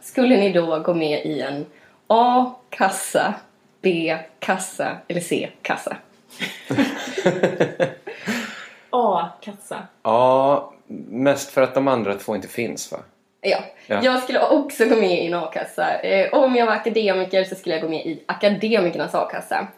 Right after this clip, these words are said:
Speaker 1: Inte bara för att med sponsorer till vår podd Lilla Drevet, eh, utan för att det bara kostar nittio kronor i månaden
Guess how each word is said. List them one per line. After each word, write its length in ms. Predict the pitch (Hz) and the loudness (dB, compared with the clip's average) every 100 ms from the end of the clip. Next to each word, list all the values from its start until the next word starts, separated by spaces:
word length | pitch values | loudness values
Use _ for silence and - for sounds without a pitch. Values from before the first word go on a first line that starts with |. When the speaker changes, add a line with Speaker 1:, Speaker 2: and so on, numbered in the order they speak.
| - _ | -20 _
Speaker 1:
Inte 220 | 233 247 | -2 0
bara 360 | 247 247 226 214 | 4 4 4 2
för 60 | 220 | -2
att 60 | |
med 300 | 202 190 180 180 | -2 0 -2 -4
sponsorer 680 | - 185 190 180 160 160 | -2 -2 0 -2 0 -2
till 140 | 156 170 | -2 -2
vår 140 | 156 | -2
podd 240 | - 151 151 | 0 -4 -4
Lilla 280 | 165 165 170 | -6 0 2
Drevet, 600 | 202 233 214 220 220 - | 4 4 4 2 0 0
eh, 120 | 190 180 | 4 4
utan 100 | - 185 | 2 -4
för 60 | |
att 60 | 180 | -2
det 60 | 165 | -2
bara 80 | |
kostar 320 | - - - 185 | -2 -2 -2 2
nittio 240 | 269 269 | 0 0
kronor 260 | 202 185 160 | -2 0 0
i 40 | |
månaden 440 | 156 147 143 - | -2 -4 -6 -8